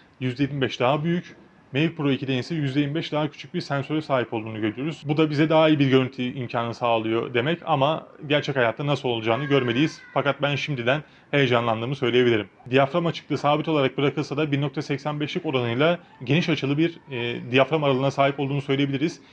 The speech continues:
Biliyorsunuz D J I'da iki nokta sekizlik diyaframlar genelde kullanılıyor sabitlerde. Bunda bir seksen beşlik ultra geniş bir diyafram aralığına sahip. Kırk sekiz megapiksellik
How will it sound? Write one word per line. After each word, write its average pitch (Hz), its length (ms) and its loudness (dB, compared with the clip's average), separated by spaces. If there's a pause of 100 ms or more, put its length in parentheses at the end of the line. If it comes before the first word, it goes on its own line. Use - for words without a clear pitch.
(200)
Biliyorsunuz 139 380 0
D 139 40 0
J 139 260 2
I'da 147 140 2
iki 135 220 -6
nokta 143 380 -2
sekizlik 135 460 -2 (300)
diyaframlar 120 480 4
genelde 113 380 0
kullanılıyor 113 360 -4
sabitlerde. 117 680 0 (240)
Bunda 151 180 2
bir 160 80 6
seksen 131 400 -2
beşlik 123 260 0 (300)
ultra 147 240 0
geniş 135 360 0 (200)
bir 147 120 0
diyafram 139 380 4
aralığına 131 320 2
sahip. 131 320 0 (240)
Kırk 135 140 -4
sekiz 156 200 -4
megapiksellik 135 920 -2